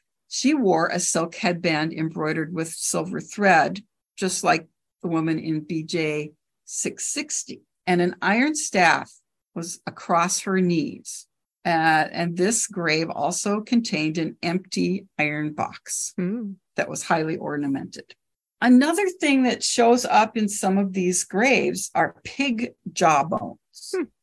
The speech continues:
Speaker 1: Very odd. Well, we know that pigs were sacred to Freya and that they were a favored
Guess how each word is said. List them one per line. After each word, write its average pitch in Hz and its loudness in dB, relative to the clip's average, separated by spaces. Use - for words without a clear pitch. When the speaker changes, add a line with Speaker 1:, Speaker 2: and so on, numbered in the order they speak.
Speaker 1:
Very 160 0
odd. - 2
Well, 165 -2
we 214 2
know 247 4
that 202 2
pigs 196 -2
were 175 0
sacred 202 -2
to 240 -2
Freya 175 0
and 165 2
that 175 2
they 190 4
were 180 4
a 180 4
favored 180 2